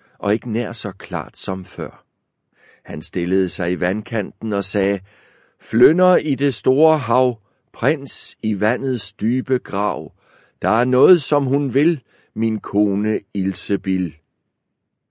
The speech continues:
Flynderen kom op og sagde, "Nå, hvad vil hun da?" "Ak," sagde manden,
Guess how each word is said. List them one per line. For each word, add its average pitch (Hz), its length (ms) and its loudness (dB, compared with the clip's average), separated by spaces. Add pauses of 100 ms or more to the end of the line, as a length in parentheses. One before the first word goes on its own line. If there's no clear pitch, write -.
(400)
Flynderen 92 500 -4
kom 87 280 -6
op 101 240 -2 (100)
og 107 140 -6
sagde, 104 360 -2 (460)
"Nå, 117 240 2 (220)
hvad 127 200 0
vil 110 160 2
hun 165 160 -2
da?" 156 200 0 (840)
"Ak," 95 260 -2 (320)
sagde 82 300 -6
manden, 85 420 -6